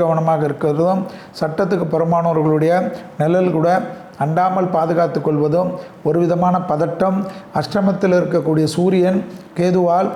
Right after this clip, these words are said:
ஏற்படும், தானென்று தன் வேலை ஒன்று என்று சுருங்கிக் கொள்வதும், கூடா நட்பு மிக மிக கவனத்தையும்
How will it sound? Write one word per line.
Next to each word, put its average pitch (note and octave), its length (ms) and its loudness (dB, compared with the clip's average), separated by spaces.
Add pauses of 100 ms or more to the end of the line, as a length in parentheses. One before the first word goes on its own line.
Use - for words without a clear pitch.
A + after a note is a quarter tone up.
(320)
ஏற்படும், E3+ 460 0 (380)
தானென்று F3+ 460 2 (120)
தன் E3+ 200 0
வேலை F3 260 2
ஒன்று F3 220 0
என்று D#3 220 0
சுருங்கிக் F3 360 0
கொள்வதும், D#3+ 400 0 (380)
கூடா G3 240 0 (100)
நட்பு F3 320 0 (480)
மிக D#3 240 0
மிக F#3 260 2
கவனத்தையும் F3 560 0